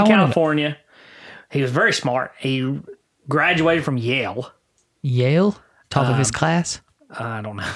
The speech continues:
Speaker 2: <laughs> I don't know about that.
Speaker 1: <laughs>
Speaker 2: But then he went on and studied international studies, um, at Middlebury College. I've never heard of that school, but,
Speaker 1: Middlebury?
Speaker 2: you know.
Speaker 1: Where was it located?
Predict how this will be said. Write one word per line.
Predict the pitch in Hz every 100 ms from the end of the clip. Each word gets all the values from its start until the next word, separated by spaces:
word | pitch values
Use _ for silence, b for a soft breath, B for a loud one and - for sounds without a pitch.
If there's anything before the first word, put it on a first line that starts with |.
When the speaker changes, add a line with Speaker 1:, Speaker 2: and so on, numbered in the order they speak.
| -
Speaker 2:
<laughs> | -
I | 110 127
don't | 147
know | 165 170
about | 160
that. | 139 123 104 143 139 -
Speaker 1:
<laughs> | -
Speaker 2:
But | 156
then | 151 175
he | 175
went | 147 165 165
on | 156 165 160 151
and | 139
studied | - 156 143 143
international | 156 170 151 160 - 123
studies, | - - 135 104 113 170 - _ _ _ _ _ _ _ _ _ -
um, | 131 113 110 110 165
at | - 117 -
Middlebury | - 139 160 175 131 120 107 104 - _ _ -
College. | - 104 110 117 127
I've |
never | 131 120
heard | 120
of | 107
that | 104 -
school, | 113
but, | 120
Speaker 1:
Middlebury? | 160 175 170 180
Speaker 2:
you | 185
know. | 104 104
Speaker 1:
Where | 131
was | 139 143
it | 160
located? | 107 110 - 110 107